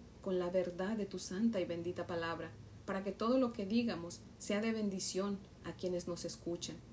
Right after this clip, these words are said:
porque te lo rogamos en Cristo Jesús, por sus méritos y para su gloria. Amén. Bueno, mujeres hermosas, si tienen su Biblia, les invito a que la abran conmigo en Éxodo capítulo siete, <clears throat>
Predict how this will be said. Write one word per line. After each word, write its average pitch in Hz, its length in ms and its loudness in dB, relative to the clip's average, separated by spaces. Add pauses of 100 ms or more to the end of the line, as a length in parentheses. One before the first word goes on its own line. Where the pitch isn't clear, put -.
(380)
porque 190 240 0
te 196 100 0
lo 196 120 6
rogamos 190 480 0
en 180 120 0
Cristo 208 400 -4
Jesús, 180 460 -4 (280)
por 190 160 -2
sus 196 280 -2
méritos 175 480 0
y - 20 -4
para 180 300 -4
su 180 180 -2
gloria. 160 460 -4 (420)
Amén. 160 460 -6 (1000)
Bueno, 185 200 2
mujeres 208 320 0
hermosas, 226 320 0
si 220 100 -2
tienen 220 300 0
su 202 120 -2
Biblia, 208 300 2
les 214 160 2
invito 185 280 0
a 208 40 -4
que 190 100 -2
la 175 120 4
abran 185 180 2
conmigo 185 460 2 (520)
en 196 200 4
Éxodo 220 400 4
capítulo 233 500 2
siete, 226 480 2 (1040)
<clears throat> - 80 10